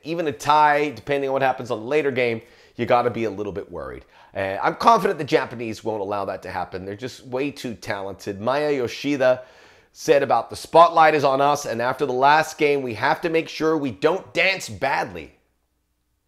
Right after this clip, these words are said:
Is that, like, a lost in translation? "We don't dance badly" in the Japanese translation?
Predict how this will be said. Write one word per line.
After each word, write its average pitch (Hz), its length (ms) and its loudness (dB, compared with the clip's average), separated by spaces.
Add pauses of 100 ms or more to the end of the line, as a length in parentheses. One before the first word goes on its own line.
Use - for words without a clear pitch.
Is - 60 -20
that, 170 120 4
like, 175 120 -2
a 170 40 0
lost 151 340 -4
in 160 80 -8
translation? 147 680 -12 (180)
"We 123 120 -8
don't 139 280 -2 (240)
dance 127 300 -2
badly" 127 560 -6 (560)
in 101 80 -12
the 101 80 -8
Japanese 113 500 -4
translation? 107 680 -6